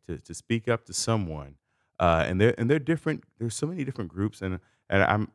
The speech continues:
you know, as I'm, I'm freestyling this, I didn't look it up, but there are groups, there are advocacy groups that will help you. If you, if you don't have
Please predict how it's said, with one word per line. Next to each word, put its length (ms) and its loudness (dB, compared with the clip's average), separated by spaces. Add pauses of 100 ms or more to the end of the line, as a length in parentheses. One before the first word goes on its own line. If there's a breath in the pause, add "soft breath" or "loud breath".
you 80 -8
know, 280 0
as 200 2
I'm, 320 0
I'm 160 -6
freestyling 680 0
this, 180 -12 (260)
I 80 0
didn't 240 2
look 200 0
it 100 0
up, 160 -4
but 120 -6
there 140 4
are 40 0
groups, 400 -2
there 100 2
are 40 4 (120)
advocacy 400 -6
groups 400 -10 (340)
that 160 -2
will 180 0
help 420 -2
you. 300 -8 (440)
If 200 -4
you, 100 -2
if 160 -8
you 100 2
don't 200 2
have 480 0